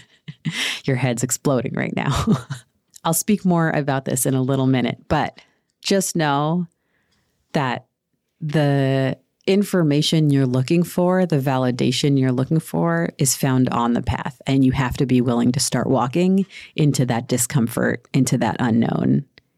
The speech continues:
in order to find it. Okay. My second framework is what I call building a sandbox. So I've worked in software for a long time in software marketing.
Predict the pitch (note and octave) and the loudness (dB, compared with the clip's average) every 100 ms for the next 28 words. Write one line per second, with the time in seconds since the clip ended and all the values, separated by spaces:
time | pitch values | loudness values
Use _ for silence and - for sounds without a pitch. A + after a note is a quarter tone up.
0 | _ D#3+ C#3 A#2+ G#2+ - G#2+ - - - | _ 0 2 0 -2 -4 -6 -4 -6 -8
1 | - _ _ _ _ _ _ _ _ - | -16 _ _ _ _ _ _ _ _ -6
2 | C3 - - _ - _ _ - - - | -6 -8 -16 _ -20 _ _ -20 -20 -18
3 | - - - - - - _ _ _ _ | -16 -16 -18 -20 -20 -20 _ _ _ _
4 | - F#3+ E3 F3+ F3 G#3 G#3 - _ _ | 0 2 2 0 2 2 0 -4 _ _
5 | - - C3+ B2 B2 D#3 - - - _ | -8 -2 2 2 2 -2 -6 -14 -18 _
6 | _ - D3+ D3 C#3+ C#3 - C3+ C3 A#2+ | _ -2 0 2 0 -2 -2 -2 0 -2
7 | B2 A#2+ B2 C3 - A1+ - - - - | 0 0 0 -2 -2 -2 -2 -4 -6 -8
8 | - - - _ _ - - D3+ C3+ C3 | -8 -8 -8 _ _ -4 0 2 0 -2
9 | D#3 - D3+ E3 D#3 - - _ _ D3+ | -6 -4 -2 -2 -4 -8 -14 _ _ 2
10 | B2+ B2 B2+ A2 - B2 B2 C#3+ - C#3 | 2 2 -2 -4 -6 -4 -4 -4 -4 -2
11 | A#2+ C#3+ C3 B2 - A#2+ - A#2 D3+ B2 | 0 0 0 -2 -4 -6 -2 0 0 -2
12 | B2 C3 A#2+ B2 - A2+ B2+ | -2 -2 -2 -2 -4 -2 -2